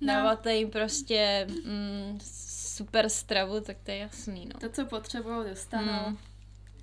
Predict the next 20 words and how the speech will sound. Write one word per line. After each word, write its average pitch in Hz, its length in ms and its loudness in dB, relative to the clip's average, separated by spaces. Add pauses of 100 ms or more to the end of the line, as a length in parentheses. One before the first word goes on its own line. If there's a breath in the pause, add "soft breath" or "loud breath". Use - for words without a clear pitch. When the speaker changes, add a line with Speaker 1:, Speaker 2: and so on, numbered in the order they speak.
(260)
Speaker 1:
Mají 226 160 0
veterinární 240 720 2
péči 190 320 -4
samozřejmě 220 480 -4
zajištěnou, 220 760 -2
Speaker 2:
Hmm. 208 80 -6
Speaker 1:
každý 220 340 -2
týden 220 460 -4
Speaker 2:
Hmm. 202 300 -4 (680)
Speaker 1:
na-, 226 120 -6
se 240 140 -4
na 226 100 0
ně 220 120 -2
jezdí 226 240 -4
dívat 233 220 0
doktorka, 226 760 -4
očkování, 233 920 0
vitamíny, 226 640 -4
všechno 226 360 -6
máme. 208 460 -6